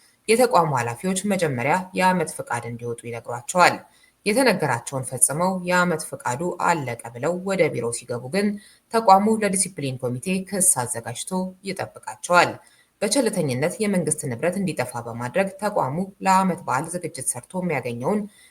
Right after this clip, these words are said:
መልካም ስም እንዳያገኝ በማድረግ በአፋር መሄድ ይችሉ ነበር የሚሉና ሌሎችም ክሶች። ባለሙያዎቹም ስራው ጠዋት ሐሙስ ሆኖ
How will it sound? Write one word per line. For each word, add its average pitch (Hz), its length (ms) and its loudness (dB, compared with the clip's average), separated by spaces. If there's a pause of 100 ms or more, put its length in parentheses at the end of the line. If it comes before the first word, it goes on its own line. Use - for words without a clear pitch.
(180)
መልካም 196 520 0
ስም 196 240 0
እንዳያገኝ 135 520 0
በማድረግ 120 520 -2
በአፋር 190 580 4
መሄድ 131 240 -4
ይችሉ 123 300 -12
ነበር 120 300 -8
የሚሉና 147 420 -2 (340)
ሌሎችም 175 540 0
ክሶች። - 420 2 (560)
ባለሙያዎቹም 208 800 4
ስራው 147 360 0
ጠዋት 190 320 0
ሐሙስ 131 320 -4
ሆኖ 131 200 -4